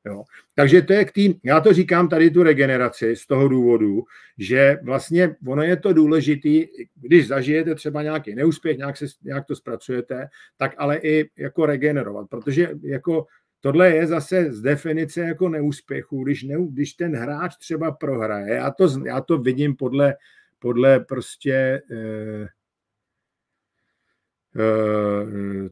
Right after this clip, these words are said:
toho, když vlastně, eh, nějaký hráč prohra-, vyhraje v tenisu, tak říká: „Ale já se cítím, jak kdyby já bych šel hrát ještě další zápas,“ jo. A když prohraje, tak je to, je to jasný, jo, protože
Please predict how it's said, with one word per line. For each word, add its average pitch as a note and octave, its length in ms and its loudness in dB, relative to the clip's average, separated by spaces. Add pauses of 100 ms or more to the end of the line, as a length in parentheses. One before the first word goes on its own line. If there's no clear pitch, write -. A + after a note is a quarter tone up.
toho, C3 380 2
když A#2+ 380 0
vlastně, B2+ 960 -2 (260)
eh, A2+ 40 -4 (1200)
nějaký B2+ 520 0 (160)
hráč B2 300 -2
prohra-, C3 420 -2
vyhraje C3+ 420 4
v C#3 60 -12
tenisu, C#3 480 0
tak C#3+ 140 0
říká: A#2 180 0
„Ale C#3 100 2
já C3+ 80 2
se D3 160 0
cítím, C3+ 380 2
jak C3 80 -2
kdyby C3 220 0
já C3+ 120 0
bych C#3 140 -2
šel D3 140 -2
hrát C#3 200 -2
ještě C3+ 220 -4
další - 320 -2
zápas,“ A2+ 520 -8
jo. F#2+ 120 -16 (340)
A A2 60 -10
když A2+ 180 -2
prohraje, B2 540 -2
tak A#2 220 -8
je A#2+ 100 0
to, A#2 220 -8
je C3 140 0
to E3 120 0
jasný, D3 420 -6
jo, - 160 -20
protože C3 520 -2